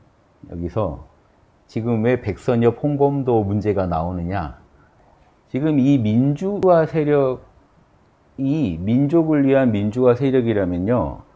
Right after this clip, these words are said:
공산 독재를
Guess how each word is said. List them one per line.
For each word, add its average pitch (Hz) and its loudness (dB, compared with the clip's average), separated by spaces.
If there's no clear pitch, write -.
공산 131 -4
독재를 117 -4